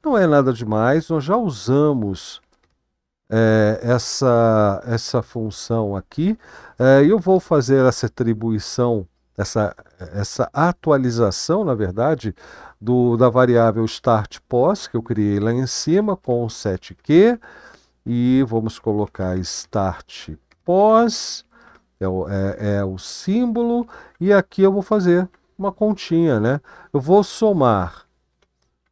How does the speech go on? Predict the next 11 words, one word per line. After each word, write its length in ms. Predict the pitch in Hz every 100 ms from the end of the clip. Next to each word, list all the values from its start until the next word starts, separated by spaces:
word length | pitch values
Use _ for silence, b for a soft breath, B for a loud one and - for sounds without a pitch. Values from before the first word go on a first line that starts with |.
| _ _ _ _
o 100 | 165
ponto 800 | 151 _ - 190 247 294 240 160
atual. 600 | 156 - 135 107 113 135
Que 180 | - 214
ponto 580 | - - 220 277 233 208
atual 440 | 202 - 175 190
será 380 | 180 185 175 185
esse, 460 | 151 127 98 - 123
ó? 260 | 120 87 - _ _ _
Será 720 | - - 120 110 117 147 220 226 b -
justamente 1160 | 113 131 180 - 147 117 123 165 196 - 220